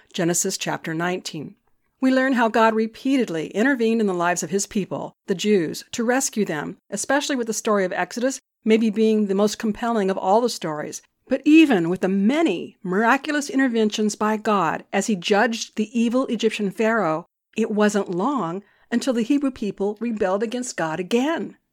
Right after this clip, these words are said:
Exodus thirty-two reveals, while Moses was on Mount Sinai, the Hebrews became impatient with the length of time Moses was gone, and they broke covenant by making an idol, a golden calf, and worshiping it with offerings and a feast.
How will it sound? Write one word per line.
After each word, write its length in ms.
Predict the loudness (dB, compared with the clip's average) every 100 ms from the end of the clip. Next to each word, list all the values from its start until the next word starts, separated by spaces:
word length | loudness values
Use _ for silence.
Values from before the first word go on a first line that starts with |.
| _ _
Exodus 420 | -2 0 -2 -4 0
thirty-two 640 | 2 2 0 0 2 2
reveals, 560 | 2 2 0 0 -6 -12 _
while 220 | 4 6 6
Moses 400 | 6 4 2 -2
was 160 | 0
on 180 | 2 2
Mount 220 | 0 0
Sinai, 600 | 2 2 2 0 -2 -8 -14 _
the 60 | -4
Hebrews 520 | 2 2 2 0 -2
became 320 | -6 -2 -2
impatient 920 | 0 -2 -4 -4 -2 -2 -4 -6 -10 -16 _
with 140 | -4 2
the 80 |
length 180 | 4 2
of 120 | 0
time 380 | -4 0 2 2
Moses 320 | 2 0 -2
was 140 | -4 -2
gone, 440 | 0 0 -2 -4 -12 _ _ _
and 160 | 2 4
they 80 |
broke 440 | 6 6 6 4 -16
covenant 680 | 2 4 6 4 -2 -10 -18 _ _
by 100 | 4
making 400 | 8 8 6 4
an 80 | 2
idol, 460 | 2 2 2 -2 -2
a 80 | 2
golden 380 | 4 4 2 2
calf, 480 | 2 2 0 -10 -20 _ _ 2
and 200 | 6 6
worshiping 460 | 6 4 2 2
it 240 | 2 2 2
with 160 | 0 0
offerings 540 | 0 2 0 -2 -2 -4 -6
and 240 | -4 -2
a 60 | -2
feast. 600 | 2 2 2 -4 -8